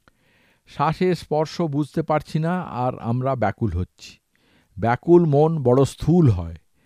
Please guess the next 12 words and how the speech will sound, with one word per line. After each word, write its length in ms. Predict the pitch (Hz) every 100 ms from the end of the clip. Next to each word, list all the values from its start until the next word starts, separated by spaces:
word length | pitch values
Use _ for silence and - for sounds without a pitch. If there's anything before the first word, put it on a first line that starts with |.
| _ _ _ _ _ _ 95
ব্যাকুলতা 580 | 117 - 160 160 165
দূর 300 | 139 143 156
হলে 380 | 131 143 156 160 - _ _
ব্যাকুলতাহীন 840 | 110 123 - 165 165 165 135 151 143
মন, 420 | 131 131 139 135 - _
শান্ত 540 | _ - 127 143 147 156
মন 500 | 143 120 123 127 117 _ _ _
আপনা 440 | 110 131 - 156 156
আপনি 420 | 147 135 147 175 -
সূক্ষ্ম 480 | - 180 - - 120
হয়ে 240 | 92 90
যায়। 200 | 78 85